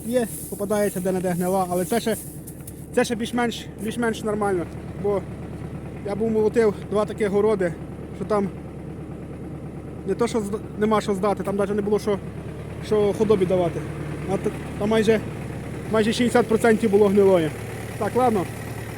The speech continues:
погнав я. Так що ж, здав я сою, прицеп пустий. Зараз вам покажу.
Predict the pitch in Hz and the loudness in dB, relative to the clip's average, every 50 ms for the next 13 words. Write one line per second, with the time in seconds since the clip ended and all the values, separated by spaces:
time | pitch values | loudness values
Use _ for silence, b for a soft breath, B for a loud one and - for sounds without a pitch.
0 | - - - - - - - 208 196 208 214 208 208 185 170 156 - - - - | -10 -10 -10 -10 -10 -6 -2 0 0 2 2 2 4 2 2 0 -2 -6 -10 -10
1 | - - - - - - - - - - - - - - - - - - - - | -10 -10 -10 -12 -10 -10 -10 -8 -8 -6 -6 -6 -6 -6 -8 -8 -8 -8 -8 -8
2 | - - - - 240 247 - - - 302 262 214 - - - - - - - - | -10 -8 -4 0 0 0 0 2 4 4 4 4 4 0 -6 -6 -6 -6 -6 -8
3 | - - - 185 180 180 254 285 294 285 269 254 247 208 - - - - - - | -8 -8 -6 -4 0 2 4 6 8 10 10 10 10 10 6 0 -4 -4 -4 -4
4 | - - - - - - - - - - - - - - - 302 302 285 277 269 | -4 -4 -4 -4 -4 -4 -4 -4 -4 -4 -4 -4 -4 -2 2 6 6 8 8 8
5 | 247 - 240 226 220 262 262 247 - 240 226 - - - 285 269 254 247 - - | 6 6 4 4 6 8 6 6 6 6 2 2 4 6 8 8 8 8 6 -2
6 | - - - - - - - - - - - - - - - - - - - 226 | -10 -10 -10 -8 -8 -8 -8 -8 -10 -10 -10 -8 -8 -8 -8 -8 -8 -4 0 0
7 | 247 247 247 240 262 262 247 - 240 - 262 269 262 226 240 | 2 2 2 2 0 -2 0 0 -2 0 2 2 2 4 2